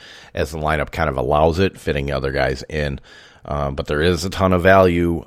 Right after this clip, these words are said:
uh, very good value <clears throat> at the wide receiver position and running backs. So, um,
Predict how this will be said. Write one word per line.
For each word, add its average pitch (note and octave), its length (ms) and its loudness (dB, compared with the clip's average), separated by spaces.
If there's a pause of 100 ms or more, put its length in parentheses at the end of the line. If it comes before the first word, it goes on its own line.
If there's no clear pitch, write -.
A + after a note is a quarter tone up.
uh, D2 280 -6
very F2 440 4
good D2+ 180 0
value D2 520 -2 (240)
<clears throat> G2 560 0
at E2 140 0
the - 80 -6
wide D2 240 2
receiver D2+ 360 -4
position D2+ 400 -6
and C2+ 160 -4
running D2 220 -4
backs. E2 320 2
So, C2+ 380 -2 (560)
um, D#2 720 0